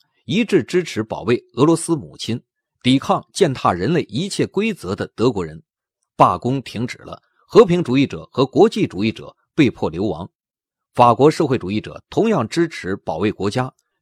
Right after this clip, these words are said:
抵抗可恨的德国人的入侵。英国工党也同意必须对德作战，直至将其打败。各国的报纸挑起了国民疯狂仇视外国人的情绪，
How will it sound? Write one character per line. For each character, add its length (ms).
抵 160
抗 300
可 180
恨 160
的 80
德 240
国 140
人 140
的 80
入 160
侵。 260
英 200
国 140
工 220
党 240
也 160
同 240
意 220
必 100
须 180
对 200
德 160
作 160
战， 180
直 200
至 280
将 220
其 160
打 220
败。 200
各 220
国 140
的 80
报 200
纸 360
挑 180
起 140
了 120
国 240
民 220
疯 260
狂 300
仇 220
视 220
外 200
国 160
人 100
的 80
情 240
绪， 280